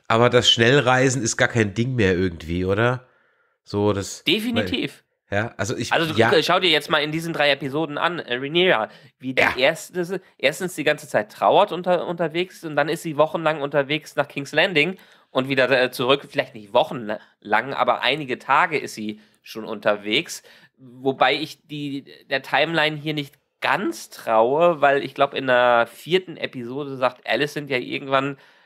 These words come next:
Speaker 2: es kommt mir so vor, als hat vor ein paar Wochen mein Vater noch gelebt. Also es kann nicht so ewig viel Zeit,
Speaker 1: Das ist mir auch
Speaker 2: äh, seit dem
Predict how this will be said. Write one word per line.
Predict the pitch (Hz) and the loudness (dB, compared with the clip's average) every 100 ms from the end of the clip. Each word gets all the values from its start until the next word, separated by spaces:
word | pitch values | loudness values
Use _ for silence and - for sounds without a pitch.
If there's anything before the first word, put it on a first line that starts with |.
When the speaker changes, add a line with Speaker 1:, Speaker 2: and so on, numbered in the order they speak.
| _ - | _ -6
Speaker 2:
es | |
kommt | - 151 | -2 0
mir | 147 | 0
so | 135 | -4
vor, | 135 151 147 | -2 2 4
als | 127 127 143 - | 4 0 -12 -12
hat | 147 - | -10 -6
vor | - 135 | -2 -2
ein | |
paar | 135 139 139 | 0 -2 0
Wochen | 147 143 | -4 -2
mein | 127 127 | -2 2
Vater | 143 156 131 | 0 2 0
noch | 131 - | 0 -2
gelebt. | 127 156 113 - - | 0 0 0 -6 -10
Also | 120 | -8
es | 117 - | -8 -8
kann | - 147 156 113 131 | -6 -4 -6 -12 -12
nicht | 151 - 135 | -12 -12 -8
so | 143 156 | -4 -2
ewig | 156 156 131 - | 0 0 -2 -6
viel | 120 107 | -14 -6
Zeit, | - 104 | 2 4
Speaker 1:
Das | 113 156 | 4 2
ist | 165 | 2
mir | 160 156 | 4 4
auch | 180 | 4
Speaker 2:
äh, | |
seit | |
dem | 110 | 4